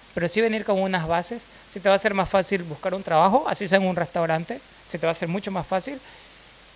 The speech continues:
vienes y estudias un certificado en vez de un curso de inglés,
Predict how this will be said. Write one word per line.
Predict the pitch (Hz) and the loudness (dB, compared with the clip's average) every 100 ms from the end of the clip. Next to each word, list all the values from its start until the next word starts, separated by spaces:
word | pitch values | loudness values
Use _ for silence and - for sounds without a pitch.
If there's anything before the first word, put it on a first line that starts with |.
| - | -14
vienes | 180 202 226 226 | 4 6 6 4
y | |
estudias | 196 - 208 196 | 2 0 2 2
un | 196 190 | 2 2
certificado | 190 175 170 175 185 185 240 262 | 0 0 -4 -4 2 4 4 2
en | 190 | 0
vez | 170 | 0
de | 165 | -2
un | 165 | -4
curso | 175 160 175 | -6 -4 -4
de | 165 | -4
inglés, | 156 160 196 | -4 -6 -6